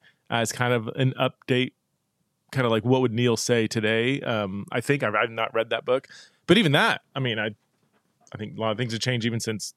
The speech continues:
twenty fifteen. So, um, yeah, those are some thoughts. Uh, I hope if some of you are, um, yeah, uh, curious about chasing one of those down, then I think there's a lot there to consider.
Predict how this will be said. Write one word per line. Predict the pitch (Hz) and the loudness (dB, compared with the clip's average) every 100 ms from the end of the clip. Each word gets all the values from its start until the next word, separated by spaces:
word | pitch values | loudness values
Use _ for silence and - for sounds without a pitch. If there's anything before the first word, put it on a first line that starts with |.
| - | -6
twenty | 120 104 | -6 -4
fifteen. | 98 120 98 | -8 -6 -6
So, | 87 120 95 - | 0 0 0 -6
um, | 127 117 95 87 _ _ _ - - _ _ | -4 -2 -4 -8 _ _ _ -14 -14 _ _
yeah, | 247 135 | 2 2
those | 170 190 | 2 0
are | |
some | 165 180 | 2 0
thoughts. | 143 170 240 - 170 | 4 4 2 0 2
Uh, | 147 147 147 143 139 120 | 4 4 4 4 4 2
I | 110 | 2
hope | 175 131 | 0 0
if | 120 - | -4 -6
some | - 147 | -4 -2
of | 135 | 0
you | 131 131 | 2 2
are, | 120 107 98 - | 2 2 -2 -4
um, | 107 101 90 90 - _ _ _ _ _ - | -2 -2 -4 -8 -16 _ _ _ _ _ -8
yeah, | 120 85 - _ - | -4 -4 -8 _ -6
uh, | 110 92 85 50 - - | -2 -2 -4 -10 -14 -4
curious | 160 147 139 | 0 2 0
about | 117 101 | 0 -2
chasing | - 135 131 | 0 -2 -2
one | 117 | -4
of | 107 | -2
those | 98 | -2
down, | 107 135 113 107 | -2 -2 -2 -4
then | 104 107 | -6 -4
I | 104 | -6
think | 110 | -6
there's | 107 98 | -6 -4
a | |
lot | 107 104 - - | -4 -6 -14 -8
there | 117 113 | -6 -6
to | - 123 | -8 -10
consider. | 120 110 160 127 | -10 -6 -4 -6